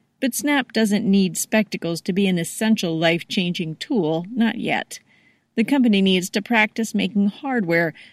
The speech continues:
so it will be ready for when this technology really matters. The race to make the first great pair of face pewters has already begun,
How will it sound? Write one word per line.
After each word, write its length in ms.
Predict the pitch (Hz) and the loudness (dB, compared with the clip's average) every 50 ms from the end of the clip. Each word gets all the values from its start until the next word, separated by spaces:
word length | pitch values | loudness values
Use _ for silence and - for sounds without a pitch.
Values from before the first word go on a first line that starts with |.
| _ | _
so 220 | - - - 247 233 | -6 2 4 4 4
it 60 | - | 4
will 140 | 220 220 190 | 2 0 2
be 160 | 220 214 208 | 2 2 2
ready 300 | 208 226 226 202 175 160 | 2 2 2 0 0 -2
for 180 | - - 170 | -2 -4 -4
when 240 | 170 170 170 170 175 | -2 -2 -2 0 0
this 160 | 165 165 170 | -2 -2 -4
technology 640 | - - - 190 - - 196 196 202 196 190 196 214 202 | -4 -4 -4 -4 -2 0 0 2 2 2 2 2 0 0
really 360 | 156 147 156 160 160 160 160 | 0 0 -2 0 0 -2 -2
matters. 640 | 151 151 151 151 151 147 151 151 156 151 - - _ _ _ _ _ _ _ _ _ | -2 0 0 0 2 0 0 -2 -2 -4 -8 -12 _ _ _ _ _ _ _ _ _
The 140 | - 196 196 | -4 -2 0
race 260 | 185 196 196 208 - - | 2 2 2 2 0 -2
to 120 | - 208 | -2 0
make 260 | 202 196 190 196 - | 2 2 2 0 -2
the 120 | - - 190 | -6 -8 -6
first 380 | - 269 269 262 - - - - | -2 0 0 0 -2 -4 -10 -4
great 300 | 175 202 220 220 - _ | 0 2 2 2 0 _
pair 320 | - - 196 202 202 180 - | -6 -2 0 0 0 0 -2
of 100 | 160 _ | -4 _
face 340 | - - 220 233 - - | -2 0 0 0 0 -4
pewters 600 | - - - 196 185 165 165 165 160 147 - - _ - _ _ _ | -12 -4 -2 0 0 0 0 0 -2 -2 -6 -10 _ -20 _ _ _
has 200 | - 202 196 - - - | -4 -4 -4 -4 -4 -4
already 380 | 185 170 160 170 165 165 170 | -4 -4 -2 -4 -4 -6 -4
begun, 580 | 170 208 202 175 - 165 160 156 156 156 156 156 | -2 -2 -2 -2 -2 -4 -4 -4 -4 -4 -6 -8